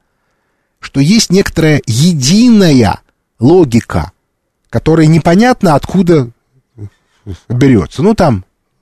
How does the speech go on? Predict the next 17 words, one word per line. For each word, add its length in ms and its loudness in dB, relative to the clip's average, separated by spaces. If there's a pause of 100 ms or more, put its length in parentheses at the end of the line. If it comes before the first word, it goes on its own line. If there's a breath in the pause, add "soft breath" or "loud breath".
(120)
папа 300 0
и 60 4
мама 320 0
говорят, 400 -4
учителя 440 0
нужно 320 0
слушать. 420 -18
Кстати, 320 -4
в 60 -8
современной 520 2
школе 580 -4 (800)
дети 300 -2
позволяют 560 0
себе 260 0
учителя 460 0
не 220 2
слушать, 540 -10